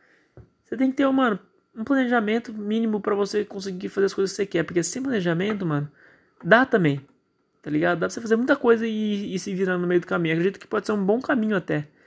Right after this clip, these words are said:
Mas dá pra você fazer uns bagulho sem se fuder tanto e fazer isso da melhor forma, tá ligado? São caminhos diferentes, mano, tá ligado? Os dois podem chegar num objetivo da hora. E o caminho dos dois pode ser da hora. Mas cada um tem um caminho.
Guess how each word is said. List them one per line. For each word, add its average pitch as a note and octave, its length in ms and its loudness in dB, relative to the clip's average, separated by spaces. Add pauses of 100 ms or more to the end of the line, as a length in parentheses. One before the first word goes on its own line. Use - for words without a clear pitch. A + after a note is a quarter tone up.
(460)
Mas F#3 140 -4
dá A#3 80 0
pra - 80 -2
você C#4 120 -2
fazer G#3 240 0
uns G3 80 -2
bagulho F3+ 260 2
sem F#3+ 160 -2
se - 100 -4
fuder D3 300 2
tanto G3 420 -6 (840)
e F#3 180 -4
fazer F#3+ 260 2
isso F#3 120 -2
da G#3 60 -4
melhor G3 260 0
forma, D#3 460 -2
tá F3+ 40 -16
ligado? E3 320 -4 (380)
São G#3+ 220 0
caminhos A3+ 420 4
diferentes, F#3 560 -2
mano, D3+ 260 -10 (360)
tá D#3 60 -14
ligado? E3 280 0
Os F3 80 4
dois A#3 200 6
podem A#3 200 2
chegar G#3 240 4
num G3+ 60 2
objetivo F#3+ 420 0
da F3+ 160 4
hora. C#3+ 300 4 (360)
E F3+ 60 -2
o F3+ 60 -2
caminho G#3 480 0 (840)
dos B3+ 260 8
dois A3+ 280 2
pode A#3+ 260 0
ser A#3+ 80 -6
da G#3 160 2
hora. D3 260 0 (800)
Mas F#3 380 0
cada G#3 240 -2
um A#3 80 -2
tem C4+ 100 -4
um B3 80 -4
caminho. D#3+ 420 -2